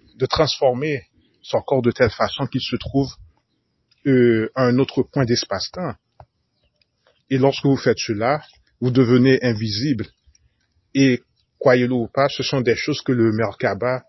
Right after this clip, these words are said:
vous permette, vous permet de faire. Ok. Le droit de visualisation fait en fait référence à l'espionnage.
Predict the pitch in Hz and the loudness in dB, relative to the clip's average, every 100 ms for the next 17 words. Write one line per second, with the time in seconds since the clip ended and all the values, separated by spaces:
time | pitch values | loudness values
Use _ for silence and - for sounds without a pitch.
0 | _ _ 117 - 117 107 123 117 - _ | _ _ -8 -2 -2 0 0 -2 -6 _
1 | _ _ _ - - 113 113 107 101 - | _ _ _ -10 -2 0 2 -2 -4 -6
2 | 131 107 92 _ _ _ _ _ _ _ | -6 -6 -10 _ _ _ _ _ _ _
3 | _ _ _ _ _ _ _ - - _ | _ _ _ _ _ _ _ -20 -20 _
4 | _ _ _ _ _ _ _ _ _ - | _ _ _ _ _ _ _ _ _ -14
5 | 107 - 110 95 _ _ _ _ _ _ | -14 -10 -10 -10 _ _ _ _ _ _
6 | - 135 123 156 135 127 131 113 107 110 | 2 2 4 2 2 2 2 4 4 2
7 | 101 98 - 156 147 135 127 117 147 - | 0 -2 -4 -4 0 0 0 -2 -2 0
8 | 117 - 110 117 104 104 - 113 104 127 | -2 0 -2 0 -2 -2 -4 -4 -2 -2
9 | 117 98 | -2 -6